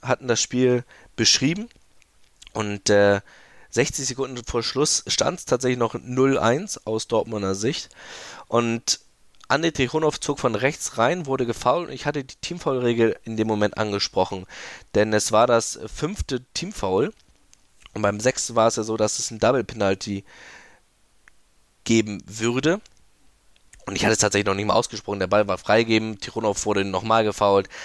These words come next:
Double-Penalty, eins eins. So, und als alle letztlich mit dem Remis rechneten,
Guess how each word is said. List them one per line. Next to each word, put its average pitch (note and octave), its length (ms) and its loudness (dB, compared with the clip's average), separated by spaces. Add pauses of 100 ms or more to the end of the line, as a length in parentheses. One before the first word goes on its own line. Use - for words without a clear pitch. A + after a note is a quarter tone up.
(220)
Double-Penalty, G#2 920 2
eins G2 320 0
eins. C#3 420 0 (380)
So, A#2 160 -4
und G2+ 100 -2
als - 400 -4
alle - 200 -4
letztlich - 380 -4
mit A2 120 -6
dem G#2 100 -8
Remis G2+ 320 -2
rechneten, C#3+ 480 -4